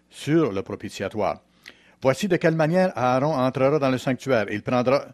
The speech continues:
un jeune taureau pour le sacrifice d'expiation et un bélier pour l'holocauste.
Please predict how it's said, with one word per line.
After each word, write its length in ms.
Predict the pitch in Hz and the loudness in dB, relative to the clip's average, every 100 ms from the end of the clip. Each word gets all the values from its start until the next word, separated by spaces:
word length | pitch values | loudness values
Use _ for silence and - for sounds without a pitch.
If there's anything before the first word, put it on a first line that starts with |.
| - - _ | -20 -20 _
un 140 | 117 113 | -4 0
jeune 240 | 139 147 | 0 0
taureau 360 | 143 139 147 165 | 2 4 4 0
pour 140 | 131 | -2
le 60 | 117 | -2
sacrifice 420 | 139 131 127 139 | -2 -4 -4 -2
d'expiation 560 | 123 - 131 113 - | -4 -2 -2 -2 -2
et 120 | 135 127 | 0 2
un 100 | 120 | 2
bélier 400 | 127 123 147 147 | 0 0 -2 -2
pour 260 | - 131 - _ | -2 -4 -6 _
l'holocauste. 680 | 110 123 127 - 151 107 - | -2 2 2 2 2 2 -4